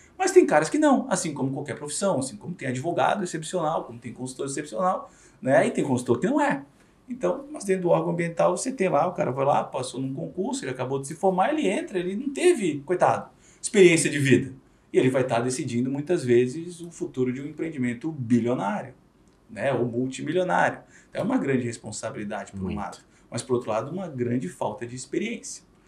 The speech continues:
Speaker 1: né? Então, deixar a cargo desse cara decidir o que pode e o que não pode, e a gente não pode trabalhar dessa maneira, não pode ser assim.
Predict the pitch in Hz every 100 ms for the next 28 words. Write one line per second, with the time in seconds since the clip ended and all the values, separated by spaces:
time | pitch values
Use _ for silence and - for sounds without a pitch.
0 | _ _ 107 127 127 151 185 175 147 -
1 | 262 277 269 202 185 156 151 180 180 -
2 | 147 127 107 113 143 139 131 131 123 -
3 | 139 - 120 156 175 123 120 127 110 101
4 | 113 151 190 131 - 117 104 113 160 151
5 | 170 131 113 107 107 104 101 - 107 104
6 | 98 95 117 123 131 139 117 - 107 101
7 | - 107